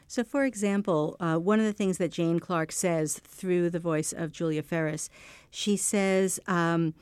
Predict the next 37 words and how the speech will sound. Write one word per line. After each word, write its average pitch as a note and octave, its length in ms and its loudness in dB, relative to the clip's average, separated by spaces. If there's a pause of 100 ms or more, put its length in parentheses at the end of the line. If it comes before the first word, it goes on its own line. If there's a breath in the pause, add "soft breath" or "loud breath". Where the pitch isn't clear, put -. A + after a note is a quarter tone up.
(540 loud breath)
uh, E3+ 280 2
she G3+ 180 0
says, G3 300 2
"I G3+ 100 0
can't C4 340 0
read A#3+ 200 0
anything A3 360 0
but F#3+ 140 -4
the F#3 60 -6
Bible, A3 500 0 (320 loud breath)
but F#3 100 0
I've F3+ 160 2
always A#3 460 2
read F#3+ 320 2
every A3+ 320 0
word F#3+ 380 2
in F3 200 2
that E3 260 0
from E3+ 280 0
Genesee G#3 680 0
to - 160 -14
Revolution." E3 600 -2
So D#3+ 200 -2
from E3+ 240 -4
Genesee G3 720 -2
to E3+ 120 -10
Revolution. D#3+ 680 -4 (320 loud breath)
Genesee A#3 680 4
is F3+ 180 0
the F#3 100 0
name F#3 260 2
of E3+ 200 -2
the F3+ 100 0
main F3 320 0
street - 500 -4
in D#3+ 180 0
Auburn. - 460 -6